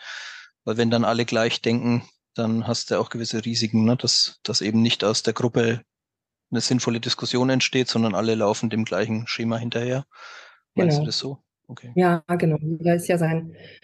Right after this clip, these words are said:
Speaker 2: jeder, jeder Mensch hat ja was. Es ist ja,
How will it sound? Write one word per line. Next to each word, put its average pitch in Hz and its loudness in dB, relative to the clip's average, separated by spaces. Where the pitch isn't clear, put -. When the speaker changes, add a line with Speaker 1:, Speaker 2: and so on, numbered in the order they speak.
Speaker 2:
jeder, 208 4
jeder 202 2
Mensch 208 2
hat 202 -6
ja 151 -2
was. 151 -6
Es 170 -4
ist 175 -4
ja, 175 2